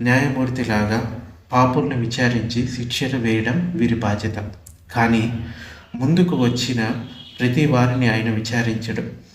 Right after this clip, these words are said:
పెద్ద అకుశల కర్మలు చేసిన వారికి నేరుగా,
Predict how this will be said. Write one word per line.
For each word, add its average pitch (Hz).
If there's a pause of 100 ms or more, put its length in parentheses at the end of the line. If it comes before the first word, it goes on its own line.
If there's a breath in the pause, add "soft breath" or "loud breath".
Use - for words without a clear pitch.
(440 loud breath)
పెద్ద 143
అకుశల 165
కర్మలు 127
చేసిన 123
వారికి 113 (360 loud breath)
నేరుగా, 123